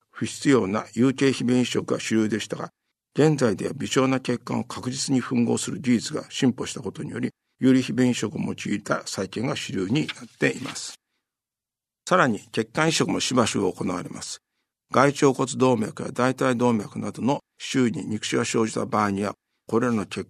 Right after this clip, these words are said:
管を腫瘍とともに切除することになります。その再建には人工血管を用いる方法と、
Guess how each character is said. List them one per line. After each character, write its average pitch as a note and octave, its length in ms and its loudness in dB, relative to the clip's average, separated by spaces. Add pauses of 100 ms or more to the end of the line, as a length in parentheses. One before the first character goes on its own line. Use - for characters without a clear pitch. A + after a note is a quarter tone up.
管 A2+ 140 -2
を G#2 60 -6
腫 - 220 -2
瘍 A2+ 80 4
と - 120 -4
と A#2 100 -6
も G2+ 100 0
に F2 60 -6
切 - 200 -4
除 - 240 -10
す - 140 -8
る C3 100 -10
こ - 80 -18
と D#3+ 100 4
に A#2+ 80 4
な E2+ 100 -4
り - 100 -14
ま - 120 -16
す。 - 200 -14 (1080)
そ - 140 -2
の D3 80 2
再 D3 260 4
建 C#3 200 0
に B2+ 80 2
は G2+ 100 0
人 C#3+ 260 -4
工 C#3 200 0
血 C#3+ 160 0
管 - 160 -4
を - 40 -6
用 - 120 -8
い - 20 -14
る G#2 240 -4
方 - 220 -8
法 D3 200 -10
と、 C#3 220 -2